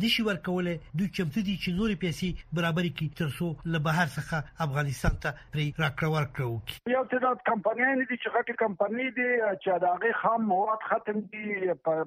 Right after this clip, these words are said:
Speaker 2: پر ضمن د کوکاکولا کمپنۍ ده یا نورې غټې کمپنۍ دي، پیپسي، د هغوی سره موږ قراردادونه لرو او دا قراردادونه اوس ختمېږي او موږ ته ډېر لوی زیان را رسېږي. که دا قرا-، یا مالونه هلته خریداري کړي دي، لس فیصده پیسې، شل فیصده لېږلي دي، چې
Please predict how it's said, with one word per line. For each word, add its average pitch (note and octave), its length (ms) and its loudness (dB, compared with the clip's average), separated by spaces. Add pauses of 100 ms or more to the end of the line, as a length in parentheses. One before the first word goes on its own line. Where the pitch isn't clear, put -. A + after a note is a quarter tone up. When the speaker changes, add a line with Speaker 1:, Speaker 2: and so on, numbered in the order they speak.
Speaker 2:
پر D#3+ 180 2
ضمن E3 240 0
د D3+ 400 -2 (100)
کوکاکولا D3 480 -2 (140)
کمپنۍ F3 540 0
ده E3+ 100 2 (140)
یا C#3 180 4
نورې F#3 340 0
غټې E3+ 300 0
کمپنۍ E3 420 0
دي، D#3+ 80 -4 (120)
پیپسي، C3+ 260 -12
د - 80 2
هغوی F3 260 0
سره D#3+ 160 -2
موږ E3+ 220 -4
قراردادونه D3 640 0
لرو F3+ 180 0 (100)
او - 20 2 (100)
دا D3 160 4
قراردادونه C#3+ 600 -2
اوس D#3+ 220 -2
ختمېږي D#3 600 -2 (260)
او C3+ 80 4 (140)
موږ G#3 180 -6
ته F#3+ 40 4 (100)
ډېر G3+ 120 2 (140)
لوی G#3 240 2
زیان G3+ 280 2
را E3+ 120 4
رسېږي. D3+ 460 -4
که C#3+ 160 -2
دا D3 40 4 (120)
قرا-، D3+ 260 4
یا G3 220 4
مالونه F#3+ 480 2
هلته G3 240 -2
خریداري D#3+ 400 0 (100)
کړي G#3 180 0
دي، G3+ 120 -4 (180)
لس F3 240 0
فیصده E3+ 400 -4
پیسې، D#3+ 420 -4
شل F3+ 140 -6 (100)
فیصده F3+ 380 -2
لېږلي G3+ 420 -4
دي، F3 80 -14 (100)
چې D#3+ 80 -2